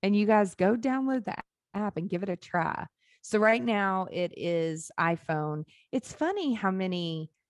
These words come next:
apps we use that are iPhone only. Um, but do you ever, because we always get the question,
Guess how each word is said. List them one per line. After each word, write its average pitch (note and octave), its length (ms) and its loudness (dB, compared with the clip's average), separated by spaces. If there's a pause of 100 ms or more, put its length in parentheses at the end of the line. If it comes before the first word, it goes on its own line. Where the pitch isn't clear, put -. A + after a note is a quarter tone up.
apps G3 320 0
we E3+ 140 0
use D#3+ 480 -2
that D#3+ 120 -2
are D3+ 280 0 (100)
iPhone D#3 720 -4 (100)
only. F#3 600 -4 (500)
Um, D#3 640 -2 (300)
but E3+ 580 2 (220)
do F#3 100 -8
you F#3+ 300 -2
ever, E3+ 680 2 (220)
because F3 300 0
we E3+ 100 6
always D#3+ 320 4
get C#3 160 -2
the C#3 60 -8
question, C#3+ 760 -2